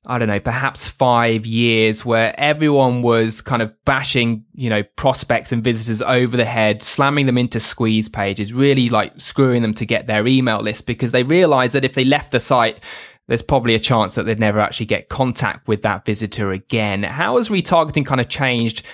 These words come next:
our approach, perhaps, to how we deal with traffic in the first instance to a site?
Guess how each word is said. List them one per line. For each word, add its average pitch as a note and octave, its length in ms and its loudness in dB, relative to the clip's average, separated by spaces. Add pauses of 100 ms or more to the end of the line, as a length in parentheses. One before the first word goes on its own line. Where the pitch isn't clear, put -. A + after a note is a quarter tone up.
(100)
our A2+ 200 0
approach, - 680 -2
perhaps, A#2 460 -4
to G#2 360 0 (240)
how B2+ 200 -2
we A#2 140 0
deal A2 320 4
with G#2 400 0
traffic - 500 -4
in A#2+ 160 0
the G#2 60 0
first A2+ 440 0
instance G2+ 380 -4
to - 140 -8
a F#2+ 60 -6
site? - 300 -6